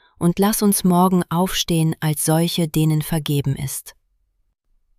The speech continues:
Es segne und behüte dich der bewahrende Gott, der Vater, der Sohn und der Heilige Geist. Amen.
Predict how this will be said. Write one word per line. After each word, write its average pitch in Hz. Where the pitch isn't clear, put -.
Es 160
segne 220
und 175
behüte 190
dich 156
der 156
bewahrende 156
Gott, -
der 147
Vater, 185
der 147
Sohn 180
und 240
der 240
Heilige 180
Geist. -
Amen. 139